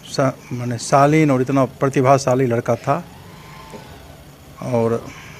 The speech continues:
समाज का एक समझिए कि चिराग था वो मेरे घर का, लेकिन आज रहा नहीं।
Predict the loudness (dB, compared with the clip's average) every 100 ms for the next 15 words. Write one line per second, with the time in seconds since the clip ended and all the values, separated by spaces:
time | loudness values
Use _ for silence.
0 | -20 -20 -20 -20 -20 -20 -20 -20 -20 -20
1 | -20 -20 -20 -20 -20 -16 -12 -12 -12 -14
2 | -2 2 6 4 4 2 4 2 -4 -8
3 | -8 -6 -4 0 0 0 -4 -4 -14 -20
4 | -20 -20 -8 0 4 6 6 2 0 2
5 | 0 0 -2 -2 0 0 0 -2 -2 -12
6 | -20 -20 -20 -20 -20 -20 -14 -8 -6 -4
7 | 0 4 4 4 0